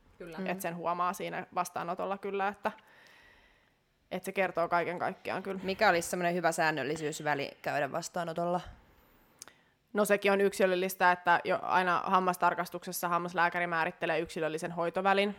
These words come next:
Speaker 3: että se riippuu siitä omasta vaikka reikiintymisriskistä tai hammaskiven, mm, muodostumisen nopeudesta ja muusta tämmöisestä, että, et tota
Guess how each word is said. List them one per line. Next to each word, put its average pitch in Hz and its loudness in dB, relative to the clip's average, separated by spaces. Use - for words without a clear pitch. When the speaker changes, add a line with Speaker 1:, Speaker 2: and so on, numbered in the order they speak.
Speaker 3:
että 175 -6
se 170 0
riippuu 170 -2
siitä 170 0
omasta 175 2
vaikka 165 -2
reikiintymisriskistä 170 -6
tai 170 2
hammaskiven, 180 2
mm, 180 -10
muodostumisen 175 -2
nopeudesta 175 2
ja 170 6
muusta 175 -6
tämmöisestä, 156 -2
että, 175 2
et - -14
tota 156 2